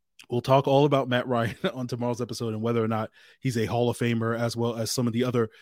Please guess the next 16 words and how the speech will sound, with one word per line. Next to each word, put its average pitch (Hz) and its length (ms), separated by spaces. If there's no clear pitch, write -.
great 139 240
moments 127 260
from 120 120
Matt 120 160
Ryan's 113 260
time 117 340
in 113 120
Atlanta 160 440
and 120 180
what, 143 220
you 135 100
know, 123 140
he 127 140
may 127 140
be 127 160
doing 127 360